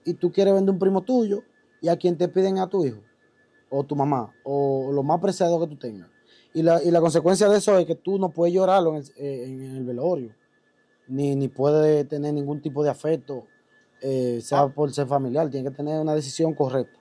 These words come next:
Speaker 2: ¿Y qué sucede si la persona llora?
Speaker 1: No, pasa cierta cosa, se devuelve el contrato, ya lo vendiste, se murió y como quiera no vas a obtener lo que quisiste,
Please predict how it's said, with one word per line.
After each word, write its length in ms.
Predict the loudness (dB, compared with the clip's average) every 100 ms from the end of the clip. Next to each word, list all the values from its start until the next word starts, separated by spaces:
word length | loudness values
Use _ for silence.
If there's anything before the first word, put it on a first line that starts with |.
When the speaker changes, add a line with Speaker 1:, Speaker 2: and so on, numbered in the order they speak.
| _
Speaker 2:
¿Y 140 | 0
qué 220 | 4 4
sucede 460 | 4 2 2 2 2
si 340 | 2 2 4 4
la 160 | 2
persona 320 | -2 -6 -6
llora? 280 | -4 -4 -6 -12 _ _ _ _ _ _ _ -20 -10
Speaker 1:
No, 160 | 2 4
pasa 200 | 4 2
cierta 240 | 2 0 2
cosa, 240 | 2 0
se 80 | 0
devuelve 460 | 0 0 0 2
el 60 | 0
contrato, 480 | -2 -4 -2 -2 -2
ya 180 | -2 0
lo 100 | 0
vendiste, 340 | -2 -4 -4
se 100 | -6
murió 300 | -6 -4 -4
y 40 | -2
como 160 | -4 -6
quiera 440 | -4 0 0 -2 _ _ _ _ _
no 280 | 0 4 6
vas 240 | 4 2
a 40 | 0
obtener 300 | -4 -2 0
lo 120 | 0
que 80 | -2
quisiste, 460 | -6 -4 -4 -4